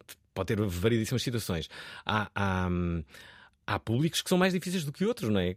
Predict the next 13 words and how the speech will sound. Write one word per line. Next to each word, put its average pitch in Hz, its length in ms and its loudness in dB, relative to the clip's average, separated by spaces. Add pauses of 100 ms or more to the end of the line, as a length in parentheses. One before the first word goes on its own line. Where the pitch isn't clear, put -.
Qu-, 143 260 2
qu-, - 100 -18 (260)
quando 160 240 2
vocês 143 300 -2
percebem 98 320 -2
que - 40 -6
estão 117 140 -2 (220)
perante 143 300 2
um 123 40 -2
público 107 300 -2
verdame-, 113 400 2 (120)
verdadeiramente 120 680 2
difícil, 120 580 -2